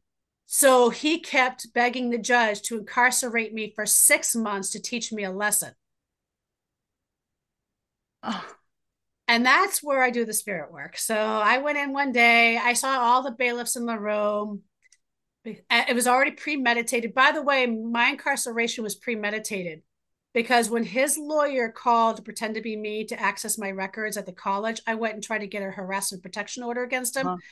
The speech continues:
Speaker 1: at another court. He sat there, and I have this all documented in a blog, on Blogger. And I said, he said,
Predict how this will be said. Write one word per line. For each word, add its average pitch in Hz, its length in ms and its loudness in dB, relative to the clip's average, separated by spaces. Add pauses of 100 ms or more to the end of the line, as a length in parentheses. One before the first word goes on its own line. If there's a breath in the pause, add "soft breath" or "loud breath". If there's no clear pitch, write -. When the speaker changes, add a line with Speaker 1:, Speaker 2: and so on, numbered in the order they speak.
(200 loud breath)
Speaker 1:
at 226 160 2
another 220 200 -2
court. 240 400 0 (760 soft breath)
He 294 240 0
sat 302 520 6
there, 196 440 -4 (120)
and 226 80 -4
I 220 60 2
have 262 380 4
this 311 200 -4
all 240 200 0
documented 220 600 -2
in 196 140 -6
a 185 40 -6
blog, 185 520 -6 (100)
on 190 160 -10
Blogger. 190 400 -8 (1000)
And 226 200 -2
I 214 100 2
said, 202 520 2 (260)
he 240 80 -4
said, 226 460 2